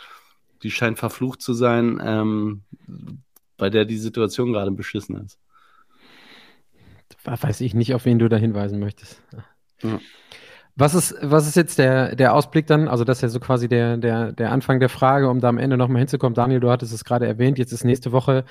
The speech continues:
Speaker 2: mit Abstand, glaub ich, das interessanteste Spiel nach drei Wochen, wo man die, die Teams auch schon so ein bisschen verantworten ka-, äh, ver-, verorten kann, nicht verantworten kann, ähm, verorten kann gegen die Bills, äh, Dolphins gegen Bills. Ich glaub, das wird ein Riesending.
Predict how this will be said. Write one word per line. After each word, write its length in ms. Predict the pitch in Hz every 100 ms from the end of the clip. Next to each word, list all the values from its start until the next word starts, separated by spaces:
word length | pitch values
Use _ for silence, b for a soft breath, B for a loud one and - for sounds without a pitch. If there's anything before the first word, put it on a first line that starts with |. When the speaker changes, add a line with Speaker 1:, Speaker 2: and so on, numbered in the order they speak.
| B B
Speaker 2:
mit 160 | 131 127
Abstand, 320 | 143 - 151
glaub 180 | 135 131
ich, 80 | 127
das 200 | 131 120
interessanteste 600 | 135 127 139 151 147 147
Spiel 300 | - 156 143
nach 100 | 135
drei 260 | 127 131
Wochen, 220 | 131 135 123
wo 80 |
man 160 | 127 123
die, 220 | 120 120
die 160 | 113 120
Teams 240 | 156 151
auch 80 | 127
schon 160 | - 117
so 80 |
ein 40 | 120
bisschen 220 | 127 117
verantworten 580 | - 120 139 139 127 123
ka-, 120 | 131
äh, 220 | 123 123 110
ver-, 420 | - 117 113 -
verorten 560 | - 117 - 139 -
kann, 140 | 107 107
nicht 140 | 107
verantworten 480 | 101 117 - 104 113
kann, 180 | 113 123 B B B B -
ähm, 280 | 123 123 123
verorten 420 | - 120 151 143
kann 220 | 143 135
gegen 160 | 131 135
die 120 | 123
Bills, 500 | 135 151 - - - -
äh, 360 | 135 127 127 123
Dolphins 360 | 123 127 135
gegen 200 | - 120
Bills. 260 | 113 135 -
Ich 80 | -
glaub, 160 | 123
das 180 | - 117
wird 140 | 127 127
ein 40 |
Riesending. 540 | 131 135 131 135 147